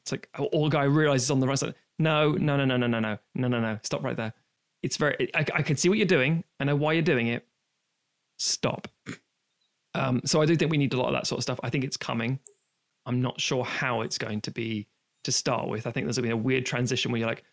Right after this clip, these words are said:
"We're gonna have some really creepy, uncomfortable colonial, t-, you know, really, really show the hard truths."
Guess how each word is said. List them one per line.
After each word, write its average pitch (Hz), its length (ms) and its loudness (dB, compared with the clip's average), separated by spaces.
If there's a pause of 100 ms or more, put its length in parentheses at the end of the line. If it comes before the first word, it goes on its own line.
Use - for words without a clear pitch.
(200)
"We're 147 60 -6
gonna 135 140 2
have 131 80 0
some 131 240 0
really 131 440 2
creepy, 117 800 -4 (420)
uncomfortable 127 800 0
colonial, 117 640 0
t-, - 280 -8
you 127 140 -2
know, 104 140 -2
really, 135 420 0
really 160 320 2
show 143 220 2
the 131 80 0
hard 120 300 0
truths." - 540 -4